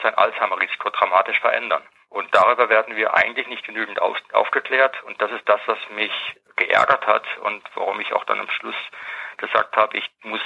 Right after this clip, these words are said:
da nicht einen wissenschaftlichen Artikel drüber schreiben, sondern ich muss die Menschen direkt aufklären. Deswegen auch einen Publikumsverlag gewählt, der natürlich von den Experten jetzt geschnitten wird. Das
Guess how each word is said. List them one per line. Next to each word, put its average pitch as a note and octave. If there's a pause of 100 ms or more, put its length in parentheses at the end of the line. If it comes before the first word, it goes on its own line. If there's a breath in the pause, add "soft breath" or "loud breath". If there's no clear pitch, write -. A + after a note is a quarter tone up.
(180)
da G#2
nicht G#2+
einen G#2+
wissenschaftlichen G#2+
Artikel -
drüber F2
schreiben, G2+
sondern G#2
ich A2+
muss G#2+
die G2+
Menschen G2+
direkt -
aufklären. E2
Deswegen F#2+
auch F#2+
einen F#2+
Publikumsverlag F2+
gewählt, G#2 (680 loud breath)
der G#2
natürlich A2 (220)
von A2
den G#2
Experten G#2
jetzt G#2+
geschnitten F#2+
wird. -
Das F#2